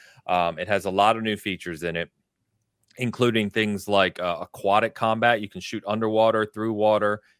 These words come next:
It has boats, helicopters, all kinds, like, twelve new vehicles. Um, it has kind of classic Call of Duty multiplayer maps within the B R map, something that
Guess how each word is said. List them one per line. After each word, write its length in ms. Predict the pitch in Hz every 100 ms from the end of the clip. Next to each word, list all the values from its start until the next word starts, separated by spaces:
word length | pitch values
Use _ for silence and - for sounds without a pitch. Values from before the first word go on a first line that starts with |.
| _
It 40 | 104
has 140 | 92
boats, 640 | - 113 113 110 - - -
helicopters, 1300 | 101 104 98 95 92 - 92 90 87 87 - - - -
all 180 | 104 101
kinds, 260 | 110 101
like, 160 | 95 90
twelve 280 | - 98 92
new 100 | 95
vehicles. 680 | 90 87 85 85 85 85 - - _ _ -
Um, 400 | 92 90 82 80
it 140 | 95
has 480 | 92 98 95 95 92
kind 220 | - 123
of 100 | 101
classic 600 | - - 110 120 123 139 -
Call 260 | 117 117
of 80 | 104
Duty 240 | 107 104
multiplayer 640 | 95 98 - 101 - 107 101
maps 360 | 101 104 -
within 460 | 92 98 90 101 104
the 80 | 98
B 160 | 101
R 160 | 101 101
map, 280 | 101 107 -
something 380 | 101 92 95 90
that 260 | 90 82